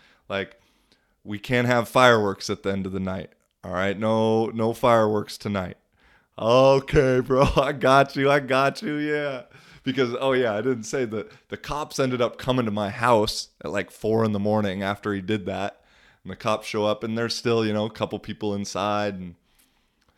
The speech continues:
smoke and bottle, you know, all. I don't know how I didn't get in trouble 'cause I was, like, twenty. I coulda easily gotten in trouble looking back now.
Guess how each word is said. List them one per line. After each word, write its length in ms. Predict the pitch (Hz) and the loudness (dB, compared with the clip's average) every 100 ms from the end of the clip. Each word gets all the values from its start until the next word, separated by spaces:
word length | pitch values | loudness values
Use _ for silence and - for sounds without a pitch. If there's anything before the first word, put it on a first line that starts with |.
| _ _ _ | _ _ _
smoke 600 | - - 101 113 107 - | -10 -6 -2 0 -2 -4
and 160 | 98 90 | -8 -6
bottle, 440 | 104 107 101 101 | -4 -4 -4 -6
you 80 | 110 | -4
know, 120 | 113 | -2
all. 340 | 107 120 117 - | 2 2 2 0
I 140 | 120 | 0
don't 160 | 190 196 | 0 0
know 80 | - | -8
how 240 | - 165 | -10 -8
I 80 | 117 | -8
didn't 220 | 113 101 | -10 -10
get 160 | 104 - | -12 -14
in 100 | 85 | -18
trouble 340 | - 120 78 | -6 -6 -6
'cause 180 | - 90 | -18 -16
I 40 | |
was, 140 | 160 160 | -12 -10
like, 180 | 92 - | -12 -12
twenty. 400 | - 117 107 98 | -8 -4 -2 -4
I 80 | |
coulda 360 | 135 143 120 - | -4 -6 -8 -8
easily 340 | 98 101 95 | -10 -6 -8
gotten 280 | 71 80 - | -8 -10 -10
in 100 | 80 | -14
trouble 360 | - 92 85 58 | -8 -8 -8 -14
looking 240 | - 82 | -12 -12
back 260 | 82 78 - | -10 -12 -10
now. 360 | 90 69 - | -10 -10 -14